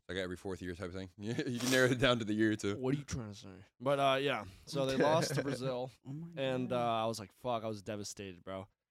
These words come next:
Speaker 2: And I didn't know what the fuck this shit was. And, uh, I knew my cousins were doing it, and I was, like, super curious. Always been a curious kid. I think most only children are. You know what I mean? Um, so anyway, I was very curious. I asked them whatever, and I, we smoked out of one of these, literally,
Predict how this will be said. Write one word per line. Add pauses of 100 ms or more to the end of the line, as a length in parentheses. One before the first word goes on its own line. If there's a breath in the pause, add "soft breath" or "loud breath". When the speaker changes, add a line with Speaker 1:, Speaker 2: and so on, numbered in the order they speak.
Speaker 2:
And
I
didn't
know
what
the
fuck
this
shit
was. (240)
And,
uh,
I
knew
my
cousins
were
doing
it,
and
I
was,
like,
super
curious.
Always
been
a
curious
kid.
I
think
most (380)
only
children
are. (600)
You
know
what
I
mean? (400)
Um,
so
anyway, (500)
I
was
very
curious.
I
asked
them
whatever,
and
I,
we
smoked
out
of
one
of
these,
literally,